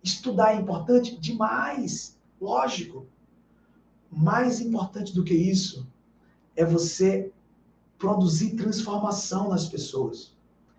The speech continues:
Isso é importante demais, pô. Isso é importante demais. Eu lembro que quando minha esposa foi ter o nosso filho, ela escolheu a médica, ela fez questão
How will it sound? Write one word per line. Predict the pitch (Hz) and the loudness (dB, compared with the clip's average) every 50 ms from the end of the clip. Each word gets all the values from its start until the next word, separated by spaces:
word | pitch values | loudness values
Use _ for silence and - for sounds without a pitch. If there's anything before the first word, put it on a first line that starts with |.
| _ _ _ _ _ _ - | _ _ _ _ _ _ -10
Isso | 180 - - 233 | -10 -6 -6 -4
é | |
importante | 226 226 214 - - - 220 - 185 | -4 -4 -6 -6 -6 -6 -4 -4 -2
demais, | 175 180 190 185 170 170 180 190 196 196 190 - - | 0 4 4 6 6 6 4 2 2 0 0 0 -2
pô. | - - 151 - 131 123 - - - - - _ _ _ | -4 -4 0 2 2 2 0 -2 -8 -14 -20 _ _ _
Isso | - - 196 | -8 -4 -2
é | 196 | -2
importante | 190 180 175 196 185 - - | -2 -2 -2 -2 -4 -2 0
demais. | 170 185 170 160 156 165 185 190 190 - - - - - _ - - - - - - | 2 2 4 4 4 2 2 0 -2 -4 -6 -10 -12 -18 _ -20 -20 -20 -20 -2 2
Eu | 165 165 | 4 6
lembro | 185 202 202 214 | 6 6 6 4
que | - - | 2 0
quando | - - 190 190 | 0 2 4 4
minha | 196 202 190 | 4 4 4
esposa | 185 - - 190 185 190 185 | 2 2 4 6 6 6 6
foi | - 175 165 170 | 6 4 4 6
ter | - 175 170 170 170 | 8 10 10 10 10
o | 170 165 | 8 6
nosso | 151 160 160 160 - - - | 6 6 6 6 4 0 -4
filho, | - 196 214 226 190 175 156 - - - - - - - _ _ _ | -2 0 2 6 8 8 8 8 4 0 -8 -18 -20 -20 _ _ _
ela | 190 196 214 226 220 - - - - _ _ _ _ _ _ _ _ _ _ _ - | 2 4 6 6 4 2 -2 -6 -16 _ _ _ _ _ _ _ _ _ _ _ -6
escolheu | 185 - - - - - - - 240 240 208 190 180 190 202 226 240 240 240 240 - - | -4 -4 -4 -4 -6 -10 -4 4 6 6 8 8 8 8 10 12 12 12 12 12 6 2
a | 196 214 214 208 | 2 2 2 2
médica, | 208 208 208 226 226 226 - 240 | 0 0 0 0 0 -2 -2 0
ela | 233 233 226 226 | 0 0 0 0
fez | 226 226 226 - | -2 -2 -4 -4
questão | - - - - - - - - 214 226 226 240 240 - | -2 -4 -4 -4 -4 -8 -2 0 2 2 4 2 2 0